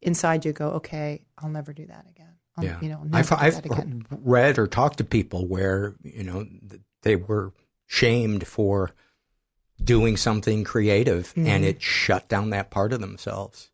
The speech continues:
Speaker 1: Yeah. I, I'm gonna tell a story that my husband's gonna hate I told. Um, so one night I had made this piece of collage, and I
Speaker 2: <clears throat>
Speaker 1: brought it over like a,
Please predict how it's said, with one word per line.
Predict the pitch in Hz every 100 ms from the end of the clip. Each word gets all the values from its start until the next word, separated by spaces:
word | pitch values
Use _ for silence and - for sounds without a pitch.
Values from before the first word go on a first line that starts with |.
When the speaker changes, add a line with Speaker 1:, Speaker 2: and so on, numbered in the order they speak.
| _
Speaker 1:
Yeah. | 143 139 135 - _
I, | 185 -
I'm | 170
gonna | 190
tell | 180 156
a |
story | 156 156 147
that | 143
my | 143
husband's | 147 151 147
gonna | - 147
hate | 143
I | 147
told. | 143 - 151 147 _ _ _ _
Um, | 156 151
so | -
one | 160 160 185
night | 170
I | 156 151 -
had | 151 147 _ _ _ _
made | 175 160 156
this | 139 -
piece | - - -
of | 165
collage, | - 156 151 147 156 - - -
and | 135
I |
Speaker 2:
<clears throat> | 151 160
Speaker 1:
brought | 160
it | 180
over | 170 156 151 151 151 - _
like | 147
a, | 156